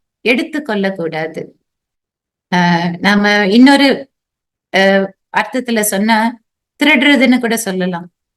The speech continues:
திருடுதல்னு சொன்னா, ஆஹ், பணத்தை திருடுறதோ அல்லது பொருளை திருடுறதோ, அது மட்டும் திருட்டு கிடையாது. சில சமயங்கள்ல நாம என்ன செய்றோம்,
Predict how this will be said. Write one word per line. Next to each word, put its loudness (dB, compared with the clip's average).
திருடுதல்னு 4
சொன்னா, 0
ஆஹ், -4
பணத்தை -2
திருடுறதோ -4
அல்லது -2
பொருளை 0
திருடுறதோ, -4
அது 0
மட்டும் 0
திருட்டு -6
கிடையாது. -4
சில -2
சமயங்கள்ல 2
நாம 0
என்ன -2
செய்றோம், -4